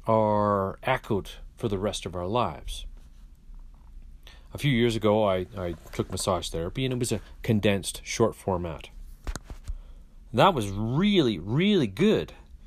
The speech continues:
I don't think I need a long-term project. I, I, I can't see myself going back to school for four years, but what if I, at the end of, s-, say, six months, I could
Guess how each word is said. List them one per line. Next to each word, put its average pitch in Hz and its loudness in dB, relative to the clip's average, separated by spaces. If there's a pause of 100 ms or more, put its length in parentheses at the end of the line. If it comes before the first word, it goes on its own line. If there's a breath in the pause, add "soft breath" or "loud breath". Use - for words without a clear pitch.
(500 soft breath)
I - -10
don't 135 2
think 151 2
I 139 6
need 127 0 (180)
a 107 2
long-term 113 4
project. 95 0
I, 104 -4
I, 104 -4 (340)
I - -10
can't 131 -2
see - -2
myself 127 0
going 110 2
back 98 2
to 87 -10
school 135 0
for 92 -6
four 95 0
years, 95 0
but - -6
what 107 2
if 127 0
I, 92 0
at 95 -4
the 101 -2
end 104 0
of, 92 -4
s-, - -8 (220)
say, 104 -4
six - -4
months, 120 -2
I 117 0
could 98 -4